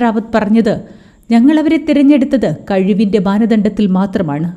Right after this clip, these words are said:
മറ്റൊരു പരിഗണനകളുമില്ല." ജീവിതം കൊണ്ട് തന്നെ രാജ്യത്തെയും സേനയെയും സ്നേഹിച്ച സോഫിയ ജീവിത പങ്കാളിയായി തിരഞ്ഞെടുത്തതും ഒരു പട്ടാളക്കാരനെ തന്നെയാണ്, മേജർ താജുദ്ദീൻ ഖുറേഷി. ഏക മകനാണ് ദമ്പതികൾക്ക്.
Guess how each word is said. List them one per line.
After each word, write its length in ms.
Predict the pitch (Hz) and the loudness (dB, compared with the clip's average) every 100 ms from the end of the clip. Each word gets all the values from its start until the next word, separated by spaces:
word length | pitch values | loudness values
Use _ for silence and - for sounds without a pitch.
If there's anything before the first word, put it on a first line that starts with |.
| - 190 | -8 -8
മറ്റൊരു 320 | 185 202 208 | -2 -2 0
പരിഗണനകളുമില്ല." 1160 | 208 196 202 226 202 165 147 165 202 226 - _ _ _ | 0 0 2 2 2 -2 -4 -4 -4 -4 -10 _ _ _
ജീവിതം 480 | 170 247 277 302 302 | 0 6 6 6 6
കൊണ്ട് 260 | 285 262 262 | 6 4 4
തന്നെ 340 | 240 175 - 220 | 2 0 -2 0
രാജ്യത്തെയും 720 | 202 190 220 226 214 208 233 | 2 0 -2 0 0 0 -2
സേനയെയും 800 | - 220 214 233 254 247 240 240 | -2 0 4 6 6 4 2 0
സ്നേഹിച്ച 440 | - 208 214 214 | -2 -4 -2 -4
സോഫിയ 540 | 226 220 208 220 208 147 - - _ _ 170 | -4 -2 -2 -2 -4 -4 -12 -20 _ _ -4
ജീവിത 440 | 180 220 226 240 | 2 2 4 2
പങ്കാളിയായി 680 | 226 214 226 233 233 226 233 | 0 0 2 2 2 0 0
തിരഞ്ഞെടുത്തതും 580 | 196 196 185 190 190 180 | -2 -2 -2 -2 0 2
ഒരു 100 | 220 | 2
പട്ടാളക്കാരനെ 680 | 233 - 165 170 196 202 202 | -2 -2 -4 -2 -4 -2 -4
തന്നെയാണ്, 440 | 196 196 147 151 208 - - - _ - 190 | -2 -2 -2 -4 -6 -8 -20 -20 _ -6 -2
മേജർ 380 | 202 180 190 180 - | 0 0 -2 -4 -4
താജുദ്ദീൻ 420 | 190 170 175 185 | -2 -2 -2 -2
ഖുറേഷി. 540 | 160 175 180 190 233 233 - - _ _ - | -4 -2 -2 -2 -4 -6 -8 -20 _ _ 0
ഏക 240 | 220 233 | 2 4
മകനാണ് 440 | 269 220 196 170 143 | 2 2 0 -2 -2
ദമ്പതികൾക്ക്. 640 | 165 160 185 185 190 240 | -2 0 0 0 0 -4